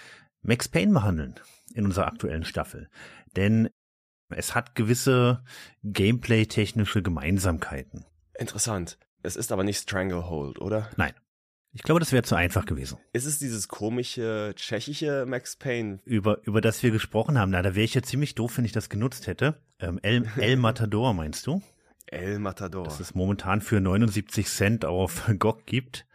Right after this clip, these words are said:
Speaker 1: Aber nein, das ist es auch nicht. Es gab im Fahrwasser von Max Payne oder Max Payne zwei, ich bin nicht mehr, nicht mehr ganz sicher,
Speaker 2: Mhm.
Speaker 1: auch noch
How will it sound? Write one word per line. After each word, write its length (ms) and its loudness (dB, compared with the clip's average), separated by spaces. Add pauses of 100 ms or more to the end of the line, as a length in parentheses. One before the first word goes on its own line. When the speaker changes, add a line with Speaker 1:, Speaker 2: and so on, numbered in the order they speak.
(300)
Speaker 1:
Aber 140 2
nein, 160 4
das 140 -2
ist 100 -4
es 100 -8
auch 220 -2
nicht. 160 -4
Es 180 -10
gab 380 0 (240)
im 140 0
Fahrwasser 600 0
von 220 -2
Max 280 -4
Payne 640 -2
oder 180 -6
Max 200 -6
Payne 200 -6
zwei, 320 0
ich 160 -6
bin 140 -4
nicht 120 -8
mehr, 140 -4
nicht 240 -4
mehr 100 -2
ganz 200 -4
sicher, 360 0 (540)
Speaker 2:
Mhm. 260 -4
Speaker 1:
auch 120 -2
noch 200 0